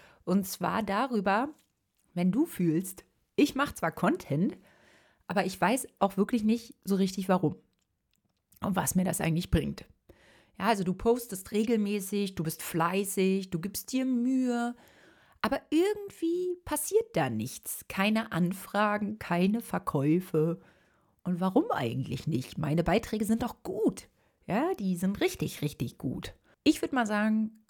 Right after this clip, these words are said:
Content ohne Funktion ist einfach nur Beschäftigung. Das ist kein Business. Das ist vielleicht Content Creation, ja?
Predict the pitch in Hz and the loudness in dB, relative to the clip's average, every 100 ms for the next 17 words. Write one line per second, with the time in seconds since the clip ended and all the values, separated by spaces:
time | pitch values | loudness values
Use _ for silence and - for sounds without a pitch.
0 | _ - 269 349 202 185 180 - _ _ | _ 2 2 4 0 0 0 -6 _ _
1 | _ _ _ 233 330 359 359 359 - 254 | _ _ _ 2 4 2 -4 -8 -6 -6
2 | 233 - - 175 110 - _ _ _ _ | -6 -4 0 2 0 -10 _ _ _ _
3 | _ _ _ _ 196 185 151 160 160 160 | _ _ _ _ -4 2 2 2 2 2
4 | 143 - - - - - 123 - _ _ | 2 0 -2 -4 -6 -4 -6 -8 _ _
5 | _ _ _ 180 170 170 - 156 143 147 | _ _ _ 0 0 0 0 0 2 2
6 | - - - - _ _ _ _ _ - | 0 -8 -10 -16 _ _ _ _ _ -6
7 | 175 254 - 214 185 180 - - - 165 | -4 -4 -2 0 2 0 -4 -14 0 2
8 | 156 220 254 - 240 220 262 294 - 330 | 4 2 0 -2 2 2 2 -2 -6 -10
9 | 392 _ _ 180 180 330 | -12 _ _ -4 -2 -4